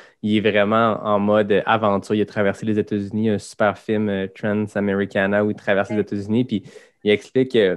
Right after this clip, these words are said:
Speaker 1: lui, toi, tu parles de la photographie, mais de la course. Lui, il parle vraiment de la course comme étant un élément qui, c'est pas juste un sport, c'est pas juste une activité, c'est pas juste un hobby, c'est une façon de connecter. Puis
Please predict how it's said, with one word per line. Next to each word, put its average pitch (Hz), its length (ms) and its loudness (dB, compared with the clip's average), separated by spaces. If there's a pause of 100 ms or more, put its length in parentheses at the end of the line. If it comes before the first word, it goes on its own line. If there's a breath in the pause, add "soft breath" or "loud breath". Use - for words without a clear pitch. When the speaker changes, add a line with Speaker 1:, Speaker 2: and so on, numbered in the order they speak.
(300)
Speaker 1:
lui, 131 420 0
toi, 127 100 -2
tu - 120 -16
parles 113 140 2
de - 20 0
la 104 80 2
photographie, 104 580 -2
mais 113 120 2
de 104 60 -2
la 92 120 2
course. 143 320 -2
Lui, 117 160 4
il 107 40 2
parle 107 200 2
vraiment 110 220 4
de 117 60 -2
la 104 120 2
course - 260 -6
comme 107 160 -2
étant 104 200 -2
un 107 180 2
élément 101 400 -2
qui, 104 240 -6 (260 soft breath)
c'est - 160 -10
pas 123 200 2
juste 143 420 -2
un 110 160 0
sport, 120 380 0
c'est - 80 -18
pas 113 120 0
juste 120 140 -4
une 110 100 0
activité, 113 360 -4
c'est - 80 -12
pas 117 100 -2
juste 110 120 -4
un 120 100 2
hobby, 104 180 0
c'est 127 160 -6
une 104 100 0
façon 127 400 -2
de 120 80 -6
connecter. 110 580 -2
Puis 110 240 -2